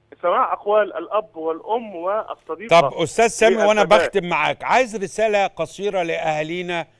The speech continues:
Speaker 2: وأسرنا اللي عندهم بنات وولاد زي شهد.
Speaker 1: نعم، آه، أنا لن أضيف، آه، حرفًا واحدًا عما قاله معالي النائب العام المستشار حماد الصاوي في مسألة رفقًا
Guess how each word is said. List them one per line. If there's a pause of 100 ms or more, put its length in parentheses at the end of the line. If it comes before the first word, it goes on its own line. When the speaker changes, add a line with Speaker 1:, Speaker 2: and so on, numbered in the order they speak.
(200)
Speaker 2:
وأسرنا
اللي
عندهم
بنات
وولاد
زي
شهد. (640)
Speaker 1:
نعم، (360)
آه، (260)
أنا (100)
لن
أضيف، (260)
آه،
حرفًا
واحدًا
عما
قاله (340)
معالي
النائب
العام
المستشار
حماد
الصاوي
في
مسألة (720)
رفقًا